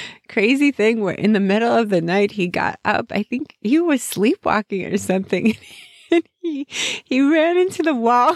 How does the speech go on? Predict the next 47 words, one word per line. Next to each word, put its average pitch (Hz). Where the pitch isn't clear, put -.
<laughs> -
And 320
then 359
he 320
fell 294
and 262
then 262
he 302
ran, 277
<laughs> -
he -
got 254
up 240
and 208
ran 214
it 214
to 208
the 190
wall 190
again. 185
Anyway, 190
I 254
know, 190
I 185
realize 180
this 208
is 208
not 170
funny 180
to -
you. 170
And 170
so 160
you're 190
not 254
laughing, 170
but 175
I 269
can 349
start 240
cracking 202
up, -
truly, 320
just -
thinking 196
about 95
it. -